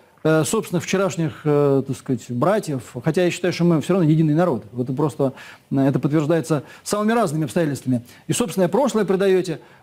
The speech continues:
но и нынешних, сегодняшних героев, вам на них наплевать. Вчера вы на неё молились, сегодня никто даже особо не вышел её, э, поддержать. Заметьте, что с вами происходит. Э, для вас вообще просто нет ничего святого даже, даже в том маленьком мирке, который вы себе выстроили. Для ва-, вам достаточно сказать, что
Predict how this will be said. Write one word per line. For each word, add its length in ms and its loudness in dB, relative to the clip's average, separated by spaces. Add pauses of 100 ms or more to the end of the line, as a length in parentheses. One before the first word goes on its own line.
но 160 4
и 140 4
нынешних, 420 2
сегодняшних 480 0
героев, 380 0
вам 180 0
на 80 0
них 160 0
наплевать. 480 0 (720)
Вчера 360 0
вы 80 0
на 40 2
неё 200 4
молились, 360 2
сегодня 540 0 (260)
никто 280 2
даже 400 2
особо 280 0
не 100 2
вышел 300 2
её, 540 2
э, 20 2
поддержать. 540 0 (540)
Заметьте, 480 2
что 200 -2
с 60 -4
вами 160 0
происходит. 580 0
Э, 320 -2
для 120 2
вас 140 0
вообще 240 -2
просто 340 0
нет 240 0 (240)
ничего 280 2
святого 420 0
даже, 400 0
даже 300 0
в 80 -10
том 240 2
маленьком 380 0
мирке, 340 2
который 240 0
вы 60 2
себе 220 0
выстроили. 380 -2
Для 160 4
ва-, 140 -2
вам 160 2
достаточно 340 0
сказать, 220 -2
что 200 -2